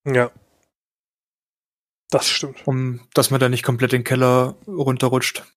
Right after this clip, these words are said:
Speaker 1: Apropos Keller.
Speaker 2: <laughs>
Speaker 1: Die Überleitung nehme ich mit. <laughs>
Speaker 2: Ja.
Speaker 1: Äh, die Bills waren bei den Jets zu Gast.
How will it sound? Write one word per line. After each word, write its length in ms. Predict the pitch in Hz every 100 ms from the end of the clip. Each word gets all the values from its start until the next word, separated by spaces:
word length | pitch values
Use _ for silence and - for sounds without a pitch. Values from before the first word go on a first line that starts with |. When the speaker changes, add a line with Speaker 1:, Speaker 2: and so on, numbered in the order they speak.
| _ _ _ _ _ _ _ - - _ _ _ _ _ _ _ -
Speaker 1:
Apropos 600 | 156 - 240 - 160 165
Keller. 400 | - 147 117 - _ _ _ _ _ _ _ -
Speaker 2:
<laughs> 460 | - - - 139 - _ -
Speaker 1:
Die 160 | 170 190
Überleitung 680 | 196 185 180 165 165 160 160
nehme 200 | 151 147
ich 100 | 147
mit. 260 | 180 - - - 233
<laughs> 580 | - 202 - - - -
Speaker 2:
Ja. 560 | 147 139 - 147 143 139
Speaker 1:
Äh, 60 | - _ _ _ _ -
die 80 | 135
Bills 340 | 131 202 -
waren 140 | 196 180
bei 120 | 185
den 140 | 170
Jets 320 | 165 180 - -
zu 120 | 160
Gast. 340 | 139 - -